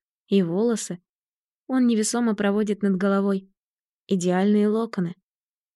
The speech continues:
Не знал, что у Виолы есть магические артефакты для красоты. И уж тем более, что она ими с тобой поделится. "Ты издеваешься?" Раздраженно поворачиваюсь к нему резче, чем следовало бы,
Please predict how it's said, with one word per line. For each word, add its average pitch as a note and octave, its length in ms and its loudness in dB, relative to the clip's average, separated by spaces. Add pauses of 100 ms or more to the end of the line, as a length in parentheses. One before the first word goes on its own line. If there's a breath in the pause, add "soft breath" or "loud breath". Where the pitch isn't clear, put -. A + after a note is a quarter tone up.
(160)
Не G#3+ 160 6
знал, F3+ 240 2
что G#3 200 -2
у F3+ 100 2
Виолы F3 380 0
есть F3 220 -2
магические F#3 600 -2
артефакты G3 580 -4
для F#3 180 -2
красоты. G3+ 640 -4 (600)
И A3 120 4
уж G3 140 2
тем F#3 200 0
более, G3+ 300 2
что F#3 200 -4
она F#3 200 2
ими F#3 120 2
с G3 80 -4
тобой F#3 240 -2
поделится. F3 600 -2 (1120)
"Ты G#3+ 160 4
издеваешься?" A3+ 680 2 (560)
Раздраженно G3+ 720 -2
поворачиваюсь G3 680 -2
к - 80 -8
нему G#3 220 2
резче, G#3 380 0
чем F#3+ 220 -4
следовало G3 500 -2
бы, F3 160 -6